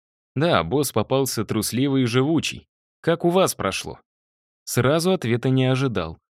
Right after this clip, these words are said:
Разумеется, на время миссии телефон отключали,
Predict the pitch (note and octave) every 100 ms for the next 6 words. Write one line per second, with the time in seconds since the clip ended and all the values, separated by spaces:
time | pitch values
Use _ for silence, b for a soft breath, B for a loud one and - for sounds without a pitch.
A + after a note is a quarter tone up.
0 | _ _ - A#2+ A2+ A2 A2+ B2+ - A2
1 | G2 A2+ A#2+ G#2 A#2+ D3 - C#3 C3 G#2+
2 | F2+ E2+ G#2 A#2 - A#2 A2+ D#3+ G2 -